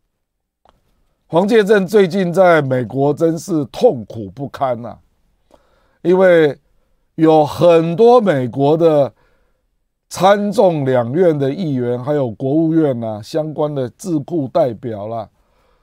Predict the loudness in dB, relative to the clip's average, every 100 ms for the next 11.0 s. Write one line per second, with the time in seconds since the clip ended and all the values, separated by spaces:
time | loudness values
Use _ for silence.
0 | _ _ 2 4 4 2 -2 -2 0 0
1 | 0 -4 -6 -8 -4 0 2 2 0 -2
2 | -4 -2 -2 -2 -4 -6 -10 -16 -6 -4
3 | -4 -6 -4 -2 0 -2 -6 -6 -8 -8
4 | -10 -12 -14 _ _ _ 0 2 4 4
5 | 4 2 -4 -4 -6 -6 -4 -4 -4 -12
6 | -18 -20 -20 _ _ _ _ _ _ _
7 | _ _ _ _ _ _ _ _ _ _
8 | _ -20 -20 _ _ _ _ _ -8 -6
9 | -6 -8 -4 -4 -2 -4 -4 -8 -8 -8
10 | -8 -10 -10 -14 -16 -10 -8 -8 -10